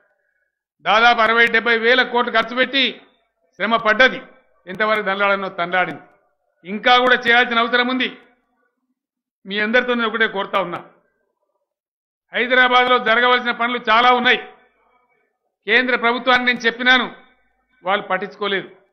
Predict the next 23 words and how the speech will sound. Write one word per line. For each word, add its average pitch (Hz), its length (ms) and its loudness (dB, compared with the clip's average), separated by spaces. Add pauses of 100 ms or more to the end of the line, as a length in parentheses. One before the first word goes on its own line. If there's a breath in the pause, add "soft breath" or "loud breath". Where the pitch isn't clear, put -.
(580)
హైదరాబాద్ 226 480 0
కోసం 233 240 -4
అడిగినా 233 260 -2
పట్టించుకోలే. 226 680 0 (840)
ఇండియాలో 240 460 2
ఉన్న 240 120 -2
ఐదారు 240 300 2
ప్రధాన 233 360 -2
నగరాలు, 233 380 0
"అయ్యా, 226 460 2 (480)
వాటిని 226 260 -2
neglect 214 360 -2
చేయకండి" 233 360 0
అన్నా 214 160 -2
కూడా 208 160 -2
పట్టించుకోలే. 175 680 -10 (680)
నేను 185 180 -8
ఒక్కటే 233 260 -2
మాట 226 220 0
మిమ్మల్ని 214 300 -2
అందరినీ 208 220 -4
కోరుతా 202 320 -4
ఉన్నా, 202 400 -2